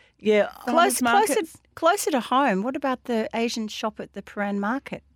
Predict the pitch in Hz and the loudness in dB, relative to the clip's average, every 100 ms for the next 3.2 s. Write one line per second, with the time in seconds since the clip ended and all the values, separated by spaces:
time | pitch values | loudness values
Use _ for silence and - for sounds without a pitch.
0 | _ 151 143 156 160 160 151 147 147 147 | _ -10 -6 -4 -2 -2 -2 -2 0 0
1 | 131 175 170 233 269 139 143 135 143 139 | -2 -4 -4 -6 -4 -2 0 0 0 2
2 | 139 139 - - - _ 127 143 135 127 | 2 0 -2 -10 -16 _ -4 -2 0 -2
3 | - | -4